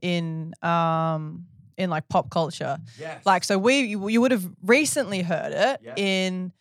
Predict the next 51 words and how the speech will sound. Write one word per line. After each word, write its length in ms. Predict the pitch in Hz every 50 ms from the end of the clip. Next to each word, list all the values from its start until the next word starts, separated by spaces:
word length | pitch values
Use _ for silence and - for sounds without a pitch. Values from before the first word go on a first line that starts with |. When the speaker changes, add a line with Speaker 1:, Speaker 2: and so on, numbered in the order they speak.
| _ _ _ _ -
Speaker 1:
um, 720 | 185 185 180 180 180 180 180 180 175 175 175 170 170 160 - _ _ _ _ _ _
like, 180 | - 202 180 - -
it's 200 | 208 214 - -
the 100 | 214 208
tagline 600 | - - 196 180 196 208 196 196 185 185 180 170
for 60 | -
The 80 | 175 170
Apprentice. 760 | 160 - 175 170 175 165 - - 165 160 - - - - -
Speaker 2:
The 80 | - -
Apprentice. 120 | - 196
Speaker 1:
It 60 | 202
is. 240 | 202 185 160 160 151
So 80 | - 185
Speaker 2:
Yeah. 40 | 175
Speaker 1:
Donald 300 | 196 202 202 196 180 -
Trump, 380 | - 196 190 180 - - - -
like, 220 | 180 165 165 -
has 240 | 170 175 170 165 151
the 80 | 175 180
whole 200 | 180 170 170 170
"It's 160 | 165 - -
just 280 | - 175 170 156 - -
business." 400 | 180 170 160 151 156 - - 175
And 60 | 170 170
Speaker 2:
Yeah. 80 | 180
Speaker 1:
then, 100 | 180 175 175
like, 240 | 175 170 165 - _ _ _ _ _ -
everyone 260 | 202 190 190 196 185 170
here's 220 | 180 175 180 -
seen 260 | - 175 170 160 165
Wolf 200 | 165 170 165 -
of, 180 | 165 156 156 -
Wolf 240 | - 170 170 165 -
of 80 | 160 160
Wall 180 | 160 156 160 160
Street. 420 | - - 165 160 165 165 - -
Speaker 2:
Yep. 160 | - - 151 - - - _ _ _ -
Speaker 1:
And, 160 | 170 170 165
like, 200 | 165 160 160 - -
it's 160 | - - -
a 40 | 165
Jo-, 280 | - 190 180 165 - 170
Jordan 320 | - 185 180 175 160 165
Belfort, 520 | 156 170 165 165 147 - 165 156 151 -
like, 180 | - 160 160 -
he's, 240 | - 170 160 147 -
like, 180 | 160 170 - _ _ _ _
he, 120 | - 175
one 140 | 165 170 170 165
of 40 |
his, 300 | 151 175 165 151 - -